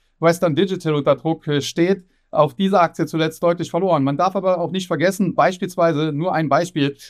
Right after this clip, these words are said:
Western Digital hatte zuvor in einem Jahr eine Performance von über zweitausendsechshundert Prozent aufs Parkett gelegt. Und da ist es dann auch durchaus normal, wenn so eine Aktie sich im Zuge einer Korrektur mal halbiert. Wie gesagt, ich gehe nicht davon aus, dass wir hier schon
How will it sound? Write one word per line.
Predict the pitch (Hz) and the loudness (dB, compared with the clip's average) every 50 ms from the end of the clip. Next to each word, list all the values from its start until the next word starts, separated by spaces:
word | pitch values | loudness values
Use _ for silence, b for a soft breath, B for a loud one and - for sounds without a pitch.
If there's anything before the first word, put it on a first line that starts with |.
| B _ | B _
Western | 175 180 175 - 175 143 | 2 2 4 2 0 0
Digital | 214 196 185 180 - - 143 143 160 156 127 | 0 0 -2 -4 -4 -2 0 0 2 2 2
hatte | 170 190 196 185 185 185 | 0 0 0 -2 -4 -6
zuvor | 180 - 175 165 - - 180 190 170 127 113 - _ _ _ _ _ - | -6 -6 -6 -6 -4 0 4 4 4 4 4 0 _ _ _ _ _ -2
in | 208 180 196 | -2 0 0
einem | - - 165 185 190 180 170 | 2 2 2 0 0 0 -2
Jahr | 175 175 156 143 | 0 2 2 2
eine | 131 147 151 | 0 0 -4
Performance | 147 147 147 139 - 185 196 190 180 - - | -4 -6 -6 -4 0 0 0 0 0 -2 -4
von | - 156 156 165 | -4 -4 -4 -4
über | - 208 208 202 202 180 | -4 -2 0 2 2 2
zweitausendsechshundert | 180 - - 185 190 185 - - 175 175 170 156 160 151 - 180 180 - - 180 175 170 165 160 | 0 -4 -4 -4 -4 -4 -2 -2 -2 -2 0 -2 -2 -2 -4 -4 -4 -4 -6 -2 0 0 0 0
Prozent | - 160 151 - 175 220 220 | -2 -4 0 2 2 2 2
aufs | - 143 - - | 0 -4 -4 -4
Parkett | 143 120 120 143 139 - | -6 -4 -2 -4 -4 -2
gelegt. | 147 131 143 160 165 - _ _ _ _ _ | -2 0 0 0 -2 -4 _ _ _ _ _
Und | - 156 135 160 | -6 0 2 2
da | 170 | 2
ist | 180 175 175 | 2 -2 -4
es | 170 | -2
dann | - 170 170 | -2 0 0
auch | 170 151 123 | -2 -4 -6
durchaus | - 170 185 175 175 165 160 160 | -6 -6 -4 -2 -2 -2 -2 -2
normal, | 147 147 175 196 190 151 127 | -4 -2 0 0 0 0 0
wenn | 156 185 185 | -2 -4 -4
so | 165 185 | -2 -2
eine | 175 170 165 | -2 0 -2
Aktie | 156 170 175 - 180 160 | -2 -2 -2 -2 -2 0
sich | 151 160 143 - | 0 0 -2 -2
im | - 196 208 190 | -2 -4 -4 -4
Zuge | - 202 190 185 180 170 | -4 -6 -2 0 2 2
einer | 151 156 165 147 | 2 2 0 -2
Korrektur | - 160 160 156 139 - - 190 180 175 165 165 _ _ _ _ _ | -2 -4 -4 -4 -4 -6 -4 0 0 0 0 0 _ _ _ _ _
mal | 156 156 160 139 | 0 0 0 2
halbiert. | 147 156 143 113 147 190 214 208 - | 0 -2 -2 -2 -2 -2 -2 -2 -4
Wie | 196 180 | -6 -6
gesagt, | 160 151 175 170 160 - | -2 2 2 2 2 0
ich | 165 - - | -6 -6 -2
gehe | 170 160 151 | -2 -2 0
nicht | 156 180 196 190 - | 0 -2 -4 0 0
davon | 208 185 - 190 185 | 0 0 0 0 0
aus, | 165 175 175 175 | 0 0 0 -2
dass | - 175 175 - | -4 -4 -2 -2
wir | 147 | 0
hier | 147 156 156 | 0 0 0
schon | - 160 156 156 147 - | 0 0 -2 -2 -4 -6